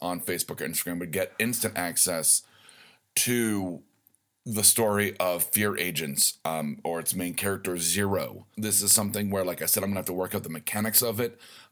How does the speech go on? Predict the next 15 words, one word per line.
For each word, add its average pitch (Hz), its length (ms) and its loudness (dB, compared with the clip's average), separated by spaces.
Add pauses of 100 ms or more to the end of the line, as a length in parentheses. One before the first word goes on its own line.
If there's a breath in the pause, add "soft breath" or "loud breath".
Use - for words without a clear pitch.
I'm 95 80 -2
gonna 95 80 0
have - 60 -6
to 90 80 -6
go 101 200 0
back 101 300 0
and 92 100 -6
look 95 160 -4
at - 100 -8
when 98 140 -2
I 92 80 -2
kinda 87 220 -6
stopped - 520 0
updating 101 640 0
the, 90 300 -4